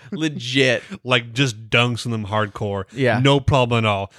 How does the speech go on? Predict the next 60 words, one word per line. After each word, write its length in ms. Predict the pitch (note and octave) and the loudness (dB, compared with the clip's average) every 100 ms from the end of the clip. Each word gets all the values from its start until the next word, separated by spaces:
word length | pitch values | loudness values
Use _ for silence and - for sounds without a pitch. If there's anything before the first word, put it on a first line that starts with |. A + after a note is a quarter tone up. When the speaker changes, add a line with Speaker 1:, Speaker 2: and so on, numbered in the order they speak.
| - | -6
Speaker 2:
They've 160 | D3 F3+ | -2 2
got 160 | G#3 | 2
the 80 | G3 | 0
weirdest 320 | A2+ A#2 A#2+ | 0 0 0
weapons 240 | B2 A#2+ A2 | -2 -2 -2
also, 460 | A2+ A#2+ C#3 B2+ | -2 -2 0 0
but 240 | B2 A2+ A2+ | 0 -4 -2
it 60 | |
doesn't 260 | B2 A#2+ A2 | 0 0 0
matter. 260 | G2 F#2 F2 | -6 -8 -4
He 100 | B2+ | 0
just 200 | B2+ A2+ A#2 _ - - | 0 -2 -10 _ -16 -4
Speaker 1:
Right. 160 | B2+ | 0
Speaker 2:
beats 180 | B2+ C3 | 2 2
the 120 | B2+ | 0
hell 200 | A#2+ A2 | 2 2
out 80 | G#2+ | 2
of 100 | G#2 | -2
all 200 | G2 G2 | -4 -4
of 60 | G2 | -6
them. 260 | F#2+ F#2+ - - _ - | -6 -8 -14 -20 _ -4
And 100 | A2+ | 0
he 60 | |
goes, 340 | A2+ A2 G#2+ - - _ | 0 0 -2 -6 -14 _
"Why 380 | - A#2 B2+ C3+ | -16 -2 2 4
am 180 | C#3 C3 | 4 4
I 140 | B2 | 2
vicious?" 540 | A#2 A2+ - F#2+ - - | 2 0 -2 -8 -8 -4
<laughs> 80 | A2+ | 0
You 120 | C3 | 2
know? 400 | A#2+ - D3 B2+ | 2 2 2 4
Speaker 1:
Right. 260 | B2 A#2 | 2 0
Like, 180 | A#2+ B2 | -2 -2
"Why 140 | B2 C#3+ | 2 2
are 20 | |
you 80 | C#3 | 2
Speaker 2:
And 60 | |
Speaker 1:
calling 240 | A#2 C3+ C3+ | 2 2 2
me 120 | B2 | 0
vicious? 320 | A#2 A2+ A#2 | 0 0 -2
Like, 160 | B2 A2+ | -4 2
why 120 | A#2+ | 2
do 60 | A#2+ | 2
you 80 | |
think 360 | A2+ - B2 A2+ | 0 0 -2 0
that 180 | A#2 A2+ | -2 0
that's 200 | A#2+ G#2 | 2 2
Speaker 2:
Yeah. 40 | |
Speaker 1:
who 120 | G2 A#2 | 0 -2
I 120 | A2+ | -2
am?" 380 | A2+ A2+ A2+ A2 | -2 -4 -6 -2
Right. 200 | B2 A2+ | -2 -2
He, 180 | B2 C3+ | -2 -4
'cause 240 | C3+ D#3+ | -2 -4
he 80 | C#3 | -2
grabs, 400 | C3+ C#3 B2+ B2+ | 0 2 2 0
like, 140 | C3 | -4
the 80 | A#2 | -4
main 260 | A#2+ A#2+ A#2+ | -4 -4 -4
guy. 520 | A#2 A#2 A2+ A2+ A#2 | -2 -4 -4 -10 -12